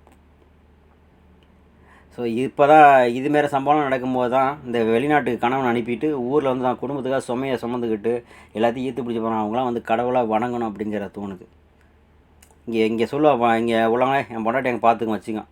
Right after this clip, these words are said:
இந்த காசு பண்ணோம்னா கரெக்டா நான் போகும்போது இருக்கணும்." நிறைய ஆண்கள் வந்து பாத்தீங்கன்னா, இங்க வெளிநாட்டுல வேலை செஞ்சு ஊர்ல போய் ராஜா வாழ்க்கை வாழ்றாங்க. அதுக்கு காரணம் வந்து, தான் மனைவி வந்து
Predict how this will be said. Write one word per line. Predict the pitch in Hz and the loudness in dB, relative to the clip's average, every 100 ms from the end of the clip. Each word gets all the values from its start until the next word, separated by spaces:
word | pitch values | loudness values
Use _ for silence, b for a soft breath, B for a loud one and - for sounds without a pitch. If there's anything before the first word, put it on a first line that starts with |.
| _ | _
இந்த | _ 104 | _ -6
காசு | 113 120 - 113 | -2 -2 -4 -8
பண்ணோம்னா | 113 120 | -8 -4
கரெக்டா | 107 104 | -4 -4
நான் | 123 113 | -4 -4
போகும்போது | 104 117 117 110 | -4 -4 -2 -4
இருக்கணும்." | 104 b b b _ | -6 b b b _
நிறைய | 117 135 160 139 | -2 0 4 4
ஆண்கள் | 131 135 120 | 4 0 -2
வந்து | 113 113 | -2 -2
பாத்தீங்கன்னா, | 110 101 98 104 | -2 -4 -4 -8
இங்க | 120 107 | -6 -4
வெளிநாட்டுல | 117 113 | -4 -4
வேலை | 107 104 | -4 -4
செஞ்சு | 101 110 | -6 -10
ஊர்ல | 113 110 120 | -8 -8 -8
போய் | 104 110 | -8 -6
ராஜா | 104 110 117 113 | -2 -2 0 0
வாழ்க்கை | 110 107 107 | 0 -2 -4
வாழ்றாங்க. | 98 98 | -4 -8
அதுக்கு | 98 95 | -12 -10
காரணம் | 104 104 113 | -2 0 0
வந்து, | 104 123 | -6 -10
தான் | 117 107 | -8 -8
மனைவி | 98 101 135 | -6 -8 -8
வந்து | 120 | -10